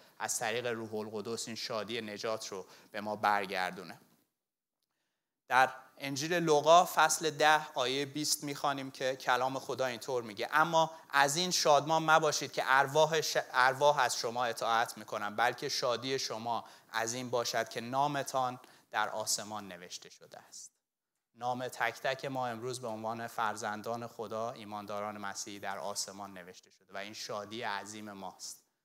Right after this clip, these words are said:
که اون شادی نجات هست.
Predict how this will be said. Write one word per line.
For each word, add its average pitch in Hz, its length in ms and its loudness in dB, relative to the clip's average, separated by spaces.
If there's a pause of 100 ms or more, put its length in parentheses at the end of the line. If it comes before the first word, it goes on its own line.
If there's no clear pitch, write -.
(280)
که 95 220 -12 (260)
اون 113 120 -18
شادی 110 560 -6
نجات 101 500 -10
هست. - 360 -16